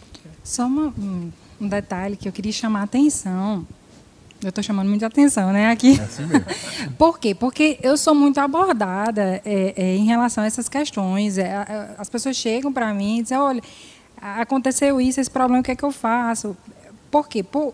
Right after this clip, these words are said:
Speaker 1: por conta de maus profissionais. Então, eu quero alertar novamente, porque o planejamento tributário que ela falou, você vê quantos detalhes, né?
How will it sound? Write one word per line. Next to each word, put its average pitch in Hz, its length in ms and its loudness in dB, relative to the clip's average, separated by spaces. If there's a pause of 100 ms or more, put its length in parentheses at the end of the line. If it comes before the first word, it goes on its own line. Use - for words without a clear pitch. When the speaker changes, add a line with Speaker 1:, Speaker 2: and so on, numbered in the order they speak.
(140)
Speaker 1:
por 269 120 -4
conta 277 200 -2
de 277 140 -2
maus 262 240 0
profissionais. 254 800 -6
Então, 190 220 0
eu 254 80 0
quero 247 200 -2
alertar 202 720 -4 (520)
novamente, 202 840 -2 (100)
porque 220 220 -4 (120)
o 269 60 -6
planejamento 285 600 2
tributário 233 400 -6
que 190 60 -8
ela 190 80 -6
falou, 175 200 -6
você 254 160 0
vê 247 320 0 (100)
quantos 269 300 0
detalhes, 180 680 -4 (420)
né? 226 140 -6